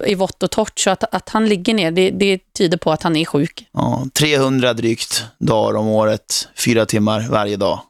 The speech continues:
Speaker 1: Mm.
Speaker 2: aldrig borta. Ja.
Speaker 1: Nej, så att han, han, är han hemma så, så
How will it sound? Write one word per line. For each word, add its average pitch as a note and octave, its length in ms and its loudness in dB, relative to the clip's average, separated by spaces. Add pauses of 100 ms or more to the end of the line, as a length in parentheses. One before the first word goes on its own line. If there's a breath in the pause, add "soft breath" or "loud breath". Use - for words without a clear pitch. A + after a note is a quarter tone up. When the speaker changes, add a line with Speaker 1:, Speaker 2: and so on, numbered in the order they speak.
Speaker 1:
Mm. F3 160 0
Speaker 2:
aldrig G#2+ 200 -2
borta. G2 420 -6
Ja. A2+ 60 2
Speaker 1:
Nej, A#2 240 0 (100)
så - 180 -2
att G3 120 -6
han, A3 220 -4
han, G#3 260 -2
är A3 300 -2
han A3 120 0
hemma G#3 300 0
så, F#3 320 0
så G3 120 0